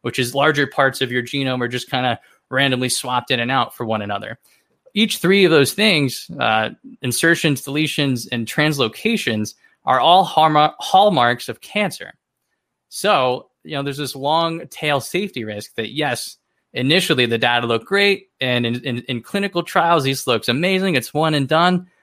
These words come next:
but maybe years later, maybe even after clinical testing's done or after these things are already on the market, a higher number of patients, uh, start to develop cancers because they were treated with crispr gene editing.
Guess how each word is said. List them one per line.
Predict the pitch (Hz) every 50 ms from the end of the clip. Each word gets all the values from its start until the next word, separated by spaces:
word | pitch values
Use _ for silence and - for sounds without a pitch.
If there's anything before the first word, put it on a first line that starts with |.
| _ _ _
but | 123 120
maybe | 135 160 160 165 165
years | 160 160 160 151 131 135
later, | 156 185 180 139 113 107
maybe | 113 123 127 139
even | 139 135
after | 131 127 131 127 - 123 117
clinical | - - 147 143 143 135 139 131
testing's | - - 135 135 - - 139 123 -
done | - 139 147 131
or | 117
after | 117 135 135 - -
these | 143 131 123 -
things | - 147 143 127
are | 131 113
already | 123 127 127 127
on | 120 113
the | 110
market, | 120 147 175 196 185 - 113 110 113 - _ _ _ _ _ _ _ -
a | 113
higher | 110 - - - 165 170 180 175 160
number | 151 151 147 139 135 127
of | 120 -
patients, | - - 175 190 180 - 120 110 110 110 - - - _ _ _ _ _ _
uh, | - 120 113 107
start | - - 143 139 143
to | - 131
develop | 131 131 135 131 117 - -
cancers | - - 185 202 196 185 - 101 98 - - - - _ _ _ _ _ _ _ _ _ _
because | 127 120 - - 147 135 139
they | 139
were | 131 123
treated | 123 - - - 160 160 147 131
with | 113 117 113 -
crispr | - 127 117 - - 120 107
gene | - 139 156 165 123
editing. | 101 95 95 98 - -